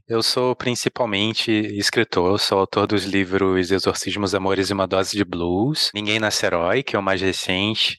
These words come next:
e Neon, Neon Azul. Já traduzi muito livro e muito quadrinho, assim,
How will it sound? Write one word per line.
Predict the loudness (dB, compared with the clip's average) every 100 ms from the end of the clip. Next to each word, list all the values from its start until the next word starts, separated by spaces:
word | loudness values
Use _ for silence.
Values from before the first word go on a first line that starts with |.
| -4
e |
Neon, | -2 0 2 0 0
Neon | 0 2 2
Azul. | 0 0 0 0 -2 -4
Já | 0 0
traduzi | 0 -2 0 2 2
muito | 2 0 0 2 2 2 0
livro | 2 2 0
e |
muito | 0 -2 0
quadrinho, | 0 0 -2 -2 -2
assim, | -2 0 -2